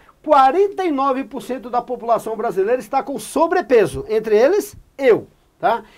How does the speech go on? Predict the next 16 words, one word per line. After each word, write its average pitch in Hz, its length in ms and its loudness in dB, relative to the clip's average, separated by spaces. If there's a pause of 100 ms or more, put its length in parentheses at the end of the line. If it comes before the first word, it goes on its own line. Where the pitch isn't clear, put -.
E 277 100 -6
dezesseis 302 680 -2
por 339 160 -10
cento 269 260 -8
da 262 100 -6
população 240 560 -6
brasileira 233 380 -4
está - 180 -4
obesa. 277 640 0 (240)
Aí 190 160 -4
já 208 160 -2
é 233 60 0
aquela 240 340 -2
obesidade 214 680 -4
intensa 269 480 -4
mesmo. 170 300 -2